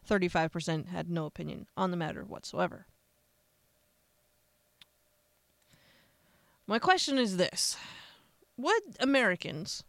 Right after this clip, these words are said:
I'll target in on millennials here, 'cause I feel like, aside from Bernie, most socialist-wanting Americans are, uh, the younger crowd. The crowd that thinks we're entitled to everything.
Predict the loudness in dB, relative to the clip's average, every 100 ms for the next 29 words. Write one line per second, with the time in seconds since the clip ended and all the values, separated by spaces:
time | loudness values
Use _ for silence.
0 | _ _ _ _ -20 -20 -10 -8 -8 _
1 | _ _ 2 4 4 2 4 4 4 4
2 | 4 2 2 -2 -4 -4 -4 -4 0 0
3 | 2 0 -2 -6 0 0 0 -2 2 2
4 | 2 -2 -12 -20 -20 -4 0 0 -2 -10
5 | -10 -2 2 2 2 0 0 0 0 2
6 | 0 0 0 -2 -2 -2 -2 -2 0 2
7 | 2 -2 -10 -20 -20 -20 _ -4 -2 -4
8 | -6 -2 2 2 0 -4 -6 -8 -10 _
9 | _ _ _ _ _ _ _ _ -10 0
10 | 0 2 0 0 -2 -2 -2 0 2 0
11 | -2 -4 -6 -8 -8 -10 -12 -16